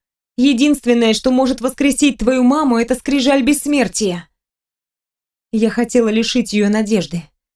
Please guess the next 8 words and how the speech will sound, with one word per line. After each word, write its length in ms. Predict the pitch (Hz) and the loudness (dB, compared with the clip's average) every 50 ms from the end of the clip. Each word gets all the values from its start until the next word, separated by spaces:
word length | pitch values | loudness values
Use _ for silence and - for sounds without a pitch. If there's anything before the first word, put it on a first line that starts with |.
| _ _ _ - | _ _ _ -4
а 160 | 233 240 220 | -2 0 2
в 100 | 226 240 | 2 0
итоге 340 | 240 - 330 320 247 208 202 | 0 2 0 0 2 0 -2
своей 360 | - - 220 254 269 277 269 | -2 -2 -2 0 2 2 2
неосторожной 720 | 262 254 262 254 - - 285 277 285 269 226 247 240 240 | 2 2 0 -2 -2 -2 -2 0 0 0 2 2 2 4
речью 360 | 262 339 349 339 - 269 254 214 | 2 0 0 0 0 0 0 2
дала 280 | 226 247 269 285 269 | 2 0 0 0 0
её. 340 | 240 202 175 147 165 156 | -2 -2 -4 -6 -8 -8